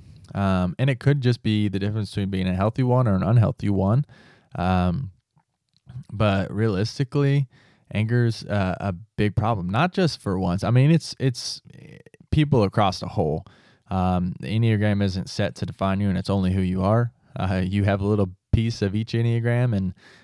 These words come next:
uh, I believe that. And, uh, I just say that just to, for a comparison method. Um, and I'd say that, uh, my dad, he's, my dad's a one,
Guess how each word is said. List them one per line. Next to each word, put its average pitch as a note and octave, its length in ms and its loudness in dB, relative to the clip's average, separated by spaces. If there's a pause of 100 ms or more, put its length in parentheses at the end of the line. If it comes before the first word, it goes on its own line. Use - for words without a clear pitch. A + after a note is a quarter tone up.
(140)
uh, F#2 260 -2
I G2 100 0
believe G2+ 340 0
that. G#2+ 280 2
And, F#2+ 300 0 (560)
uh, F#2 440 0 (140)
I C3+ 80 2
just B2+ 200 2
say A2+ 160 4
that G2 260 2
just - 260 -4
to, F#2+ 320 2
for - 220 -2
a F#2+ 40 0
comparison F#2+ 640 -2
method. A2 480 -4 (380)
Um, F#2+ 460 -2 (840)
and A2+ 120 -6
I'd C3 160 0
say C#3+ 200 -2
that, G#2+ 280 -2 (760)
uh, F#2+ 400 -12 (400)
my A2 240 -4
dad, F#2+ 880 -4
he's, C3 420 -2
my A2 140 0
dad's A2+ 260 0
a - 60 2
one, F2+ 580 2